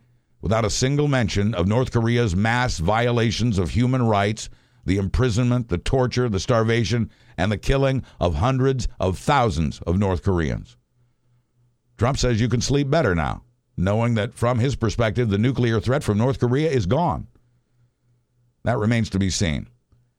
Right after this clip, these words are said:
Mainly, Trump and Kim got what they came for, each a much-needed political boost back home.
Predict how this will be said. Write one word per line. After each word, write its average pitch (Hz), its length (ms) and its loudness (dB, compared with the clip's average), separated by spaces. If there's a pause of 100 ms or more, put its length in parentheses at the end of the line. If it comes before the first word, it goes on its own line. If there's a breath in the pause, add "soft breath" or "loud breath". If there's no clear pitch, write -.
(200)
Mainly, 110 320 0
Trump 110 280 2
and 98 140 0
Kim 110 220 2
got 101 240 0
what 107 120 -2
they 92 140 2
came 117 300 2
for, 85 440 0 (340 soft breath)
each 101 300 0
a 95 100 2
much-needed 104 880 0
political 104 460 2
boost 90 420 0
back 76 260 0
home. 65 340 -2